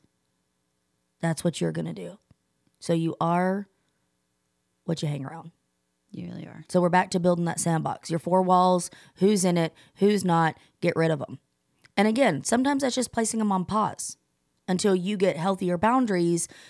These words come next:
Speaker 1: and healthier abilities to say, "Okay, I can take you in small doses, or I can see you, you know, three
Speaker 2: And re-
Speaker 1: times a year."
Speaker 2: realize that it's not their fault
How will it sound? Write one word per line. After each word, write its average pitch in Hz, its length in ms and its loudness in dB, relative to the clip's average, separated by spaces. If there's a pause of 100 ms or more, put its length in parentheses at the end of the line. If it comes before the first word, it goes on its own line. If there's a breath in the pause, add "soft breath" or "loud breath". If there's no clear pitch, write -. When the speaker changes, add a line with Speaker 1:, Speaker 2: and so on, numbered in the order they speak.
(140 loud breath)
Speaker 1:
and 185 100 0
healthier 185 360 2
abilities 175 420 0
to 175 100 -4
say, 165 180 -2
"Okay, 165 460 -2 (260 loud breath)
I 170 100 -2
can 180 140 0
take 170 220 -2
you 165 100 -2
in 160 100 -2
small 143 240 -4
doses, 269 600 2 (220 loud breath)
or 160 100 0
I 156 80 -2
can 165 160 -6
see 160 140 -4
you, 151 340 -2
you 175 100 -2
know, 156 360 -4 (480 soft breath)
three 208 140 2
Speaker 2:
And 208 80 4
re- 180 60 4
Speaker 1:
times 160 180 0
a 165 40 2
year." 269 500 2 (400)
Speaker 2:
realize 254 320 -4
that 180 180 -6
it's 196 180 -8
not 302 320 -4
their 220 200 -6
fault - 560 -8